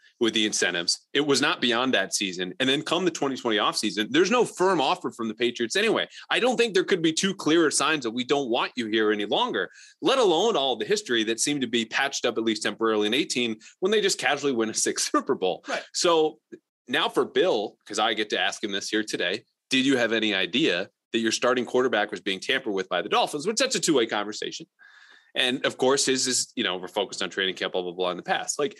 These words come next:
Speaker 1: at that point, it was clear he wanted to move on. It sounds like they made up based on the conversation they had here
Speaker 2: Yep.
Speaker 1: after that Sunday night game.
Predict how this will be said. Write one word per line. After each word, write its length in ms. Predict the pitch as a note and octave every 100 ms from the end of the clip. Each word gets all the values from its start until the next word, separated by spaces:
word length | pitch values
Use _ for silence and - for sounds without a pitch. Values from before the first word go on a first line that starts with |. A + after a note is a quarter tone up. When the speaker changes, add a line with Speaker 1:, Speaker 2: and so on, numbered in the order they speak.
| - -
Speaker 1:
at 140 | E3
that 220 | A#3 A#3
point, 180 | F#3+ F#3+
it 40 | D#3
was 100 | C3+
clear 220 | - B2
he 160 | - E3
wanted 300 | C3+ B2 G#2+
to 60 |
move 200 | G2+ G2
on. 260 | A2 C#3 D#3+
It 160 | G#2 -
sounds 260 | A#2 B2 B2
like 180 | A2+
they 120 | G#2+ G#2
made 240 | G2 G2+
up 180 | G2+ -
based 220 | G2+ -
on 40 | G2
the 40 |
conversation 540 | F#2 F#2 - G2 - F#2+
they 100 | E2+
had 220 | F2+ F2+
here 160 | F#2 F#2
Speaker 2:
Yep. 100 | -
Speaker 1:
after 100 | G#2
that 140 | F2+
Sunday 220 | - F#2+ F#2
night 200 | F2+ -
game. 360 | B2 F3 F3